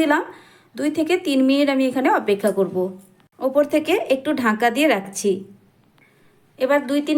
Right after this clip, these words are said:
মিনিট হয়ে গেছে, ঢাকনাটা সরিয়ে নিলাম। সুজিটা কিন্তু এখন পুরোপুরি ঠান্ডা হয়ে যায়নি। এবার এর মধ্যে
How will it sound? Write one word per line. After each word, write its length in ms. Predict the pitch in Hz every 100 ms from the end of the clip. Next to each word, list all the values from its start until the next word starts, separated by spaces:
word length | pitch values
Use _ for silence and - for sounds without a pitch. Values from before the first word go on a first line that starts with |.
| 311
মিনিট 200 | 311 311
হয়ে 180 | 294 240 226
গেছে, 200 | 233 285 415
ঢাকনাটা 440 | 294 240 254 262 277
সরিয়ে 340 | - 262 269 269
নিলাম। 240 | 247 277 - - - -
সুজিটা 340 | - 285 311
কিন্তু 240 | 311 311 320 302
এখন 200 | 294 320 339
পুরোপুরি 420 | 277 294 294 311 311
ঠান্ডা 300 | 247 226 247 285
হয়ে 260 | 277 285 285
যায়নি। 340 | 294 240 277 - - _ _ -
এবার 280 | 294 320 320
এর 140 | 269 254
মধ্যে 280 | 269 262